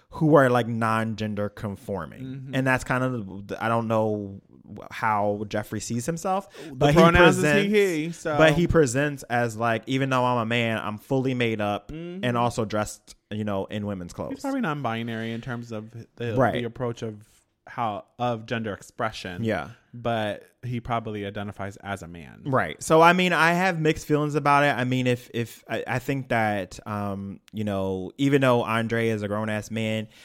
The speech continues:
Speaker 1: out of respect, he could have let his girlfriend, baby mom, whoever she is, know ahead of time that this was gonna
Speaker 2: Girl.
Speaker 1: happen. Um,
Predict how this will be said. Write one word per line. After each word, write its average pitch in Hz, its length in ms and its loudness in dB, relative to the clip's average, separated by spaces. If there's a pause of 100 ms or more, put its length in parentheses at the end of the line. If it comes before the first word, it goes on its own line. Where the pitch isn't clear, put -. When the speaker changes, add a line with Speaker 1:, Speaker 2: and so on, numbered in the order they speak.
(160)
Speaker 1:
out 165 140 4
of 151 80 6
respect, 143 500 0
he 147 140 -2
could 135 180 -2
have 117 140 2
let 110 240 0
his 147 420 -2
girlfriend, 139 600 0
baby 131 200 0
mom, 131 220 -2
whoever 135 260 -2
she 135 180 -4
is, 117 140 -4
know 104 400 -2
ahead 113 240 -2
of 139 60 -2
time 175 240 -2
that 180 140 -6
this 180 180 -8
was 170 120 -8
gonna 175 160 -4
Speaker 2:
Girl. 175 80 -2
Speaker 1:
happen. 185 420 -4 (480)
Um, 123 360 2